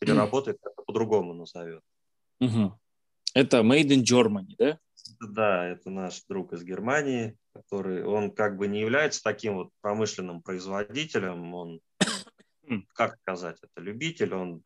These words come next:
Speaker 2: в свободное время
Speaker 1: Custom maker.
Speaker 2: конструирует. Да, <laughs> конструирует, их собирает
Speaker 1: Мгм.
Speaker 2: небольшими, в небольших количествах.
Speaker 1: Мгм.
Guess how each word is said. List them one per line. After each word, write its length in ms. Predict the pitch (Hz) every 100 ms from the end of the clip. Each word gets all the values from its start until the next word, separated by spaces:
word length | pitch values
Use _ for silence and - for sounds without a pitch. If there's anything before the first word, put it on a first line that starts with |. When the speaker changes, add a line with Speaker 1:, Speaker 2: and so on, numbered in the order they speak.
| - _
Speaker 2:
в 80 | -
свободное 560 | 107 107 123 104 104 104
время 460 | 135 165 113 127
Speaker 1:
Custom 280 | 117 113 117
maker. 440 | 135 113 - 104
Speaker 2:
конструирует. 200 | - 117 - _ _ _ _ _ _ _
Да, 360 | 104 85 85 -
<laughs> 1080 | - _ - 117 - _ - - - - -
конструирует, 960 | 98 92 110 127 165 160 143 123 120 - -
их 180 | 87 - _ _ _ _
собирает 840 | - 104 95 104 131 127 110 - _ _ _ _ _ _ _ 95 92
Speaker 1:
Мгм. 340 | 107 107 113
Speaker 2:
небольшими, 520 | 104 101 95 90 85
в 140 | 85 92
небольших 500 | 95 104 104 90 -
количествах. 680 | 92 123 131 - 98 85 _ _ _ _ _ _ _ _ _ _ _ _
Speaker 1:
Мгм. 300 | 120 117 110